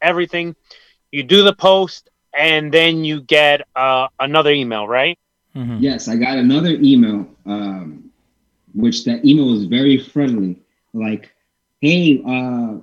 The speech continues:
Speaker 3: yeah, we're always looking into, uh, getting partnerships or creating partnerships. Send us your proposal. Send us your proposal."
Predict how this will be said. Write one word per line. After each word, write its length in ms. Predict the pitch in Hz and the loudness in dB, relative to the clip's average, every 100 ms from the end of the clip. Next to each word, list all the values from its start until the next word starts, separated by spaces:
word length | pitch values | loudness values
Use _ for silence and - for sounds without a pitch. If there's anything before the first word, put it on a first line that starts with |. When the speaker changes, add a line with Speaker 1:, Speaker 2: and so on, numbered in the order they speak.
| - | -6
Speaker 3:
yeah, 360 | 110 165 156 123 | -2 0 -2 -2
we're 180 | 120 | -2
always 280 | 139 156 139 | 2 2 2
looking 340 | 156 147 143 139 | -2 -2 -2 -2
into, 260 | 135 - _ - | -2 -6 _ -10
uh, 840 | 117 110 101 90 76 _ _ - 113 | -8 -8 -10 -12 -18 _ _ -16 -10
getting 300 | 101 123 123 | -4 -2 -4
partnerships 800 | - 135 120 131 - 131 127 - | -4 -6 -4 -4 -4 -6 -6 -6
or 100 | 113 107 | -6 -6
creating 360 | 127 120 127 | -2 -2 -2
partnerships. 680 | 120 123 120 117 131 117 - _ _ | -6 -8 -6 -6 -4 -6 -8 _ _
Send 380 | - - 135 151 | -12 -2 2 2
us 160 | 147 - | 2 0
your 120 | 147 | -2
proposal. 680 | 151 135 - 147 - 110 - _ _ | -2 -6 -6 -8 -6 -10 -10 _ _
Send 200 | 139 160 | 2 2
us 100 | 165 | 2
your 80 | 180 | -2
proposal." 600 | 170 - 147 107 110 | -4 -2 -2 -2 -6